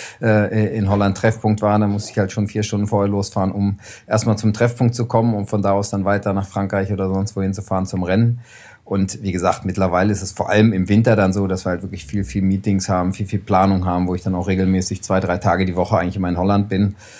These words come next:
Aber, äh, wie gesagt, der Lebensmittelpunkt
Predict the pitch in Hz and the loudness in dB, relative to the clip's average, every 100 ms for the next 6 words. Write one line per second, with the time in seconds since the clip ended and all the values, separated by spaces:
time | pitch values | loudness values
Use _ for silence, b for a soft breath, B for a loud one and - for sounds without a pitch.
0 | B B - 92 87 87 87 101 85 82 | B B -10 -4 -2 0 -2 -2 -4 -4
1 | 82 - 87 85 76 - 71 76 87 92 | -8 -12 -12 -10 -10 -8 -8 -6 -4 -4
2 | 92 - - 87 85 - - | -6 -8 -8 -6 -8 -10 -18